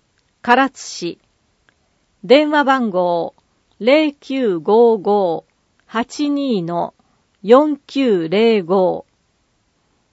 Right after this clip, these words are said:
休館日、毎週月曜日。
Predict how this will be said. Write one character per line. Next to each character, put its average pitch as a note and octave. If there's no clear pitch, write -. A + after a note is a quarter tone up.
休 D#4
館 B3+
日、 F3
毎 C#4+
週 C4+
月 A3
曜 B3+
日。 F3+